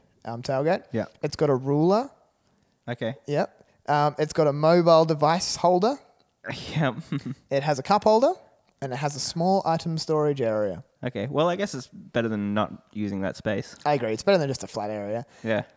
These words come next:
Speaker 1: Um, it has enhanced lighting, which is really cool. So it's got three sixty degree lighting.
Speaker 2: Okay.
Speaker 1: So it lights all the way around the car.
Speaker 2: Ah,
Speaker 1: And
Speaker 2: like side skirt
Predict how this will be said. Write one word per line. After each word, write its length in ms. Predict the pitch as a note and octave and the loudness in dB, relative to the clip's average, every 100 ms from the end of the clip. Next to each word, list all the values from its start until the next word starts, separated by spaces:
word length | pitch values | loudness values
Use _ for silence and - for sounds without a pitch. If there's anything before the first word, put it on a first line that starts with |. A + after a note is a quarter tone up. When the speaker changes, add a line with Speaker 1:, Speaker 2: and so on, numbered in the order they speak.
| _ | _
Speaker 1:
Um, 340 | E3 F3 F3 E3+ | 2 4 2 2
it 80 | E3 | 0
has 160 | F3+ G#3 | 0 2
enhanced 360 | F#3 F#3 F3 | 2 2 2
lighting, 280 | D#3 D#3 G3 | 4 4 2
which 160 | G3 E3+ | -2 -2
is 100 | E3 | 0
really 160 | E3+ | 0
cool. 220 | D#3+ F3 | 0 0
So 80 | F#3 | 0
it's 80 | E3 | -2
got 160 | F3 - | -2 -2
three 200 | F3 E3 | -2 -2
sixty 300 | - - D#3+ | -4 -6 -6
degree 240 | C#3+ C3 | -2 -2
lighting. 400 | B2 A#2 E3 C4+ - - _ - | 0 0 -2 -4 -14 -20 _ -6
Speaker 2:
Okay. 160 | C3 | 0
Speaker 1:
So 120 | B2+ D#3 | 2 4
it 60 | |
lights 300 | D#3+ D#3 D3 - | 6 4 2 0
all 180 | D#3 D3+ | 2 4
the 80 | |
way 180 | D3 C3+ | 2 2
around 260 | C3 C3 A#2+ | 0 -4 -8
the 40 | A#2 | -6
car. 320 | C#3 D#3 C4+ | -2 -2 -2
Speaker 2:
Ah, 480 | G2+ G#2 C3 F3+ F3 | -2 0 0 -2 0
Speaker 1:
And 340 | E3 E3 D#3+ | 2 2 2
Speaker 2:
like 140 | C3 C3 | -2 0
side 240 | C3+ B2 | 0 0
skirt 300 | - B2 B2 | 0 -4 -4